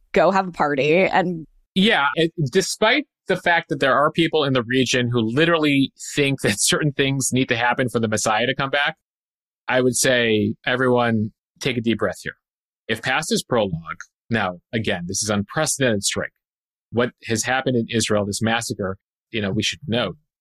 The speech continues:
Speaker 2: deadliest day for Jews since the Holocaust. That was Saturday. It is the worst tragedy in Israeli history. They feel the need to completely eliminate Hamas. But at this juncture, this is a regional war. Hamas, by the way, is, you know, basically dependent on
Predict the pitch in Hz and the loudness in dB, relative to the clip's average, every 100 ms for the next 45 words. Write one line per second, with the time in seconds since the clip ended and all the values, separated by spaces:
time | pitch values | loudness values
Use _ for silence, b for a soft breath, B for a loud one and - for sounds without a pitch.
0 | _ _ 117 131 147 131 131 120 117 101 | _ _ -2 0 0 0 0 -2 -2 -2
1 | 113 107 104 - 90 92 87 - - - | 0 0 -2 -4 -4 -6 -6 -10 -10 -14
2 | - _ _ _ _ _ _ 107 107 101 | -14 _ _ _ _ _ _ -4 -4 -6
3 | - 87 82 76 - _ _ _ _ _ | -6 -6 -10 -20 -20 _ _ _ _ _
4 | _ _ 113 113 107 - 107 101 117 - | _ _ -2 0 0 0 -2 0 0 0
5 | 107 101 101 95 95 104 104 95 - - | -2 -2 -4 -6 -6 -4 -4 -4 -8 -8
6 | - 69 - _ _ _ _ _ _ _ | -8 -10 -16 _ _ _ _ _ _ _
7 | _ 113 104 113 123 123 120 107 - - | _ -10 -2 0 0 0 -2 -4 -8 -4
8 | 135 135 123 113 107 101 - 104 - 95 | -2 0 2 2 0 -2 -2 -2 -2 -6
9 | - 104 104 - 98 101 95 90 - 98 | -4 -2 -4 -4 -2 -2 -2 -4 -10 -12
10 | - - - - _ _ - - 131 180 | -12 -14 -16 -16 _ _ -6 -2 -2 0
11 | 208 165 123 110 - 123 107 104 104 110 | 0 0 0 0 0 -2 -2 -2 0 2
12 | 143 139 117 101 101 104 113 117 117 110 | 2 2 2 0 -2 -4 0 0 -2 -2
13 | 104 98 98 147 - _ _ 127 117 - | -2 0 0 -2 -8 _ _ 0 0 -2
14 | 226 110 127 131 - 110 113 117 104 | -2 0 0 -2 -2 -2 -2 -2 -2